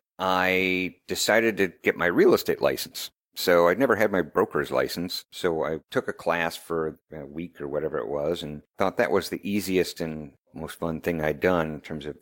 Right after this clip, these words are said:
the class. It was super easy. I got a hundred percent of my test, got a job in a brokerage outfit in town and started to sell real estate.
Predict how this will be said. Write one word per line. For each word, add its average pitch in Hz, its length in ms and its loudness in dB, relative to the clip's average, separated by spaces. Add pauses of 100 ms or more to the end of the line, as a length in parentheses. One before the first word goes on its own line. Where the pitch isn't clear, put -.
the 73 100 -6
class. 76 520 -6
It 71 40 -10
was 71 200 -14
super - 360 -6
easy. 73 280 -8
I 71 40 -6
got 73 180 -8
a 69 180 -4
hundred 92 260 -2
percent 80 280 -4
of 76 60 -10
my 71 100 -10
test, - 460 -2 (200)
got 113 140 4
a 104 80 4
job 92 460 2 (200)
in 90 160 -4
a 85 120 0
brokerage 87 680 0 (140)
outfit - 500 -4
in 80 200 -10
town 80 560 -4
and 80 360 -6
started 85 380 -2
to 80 320 -2
sell 107 320 2
real 82 260 -2
estate. 71 420 -6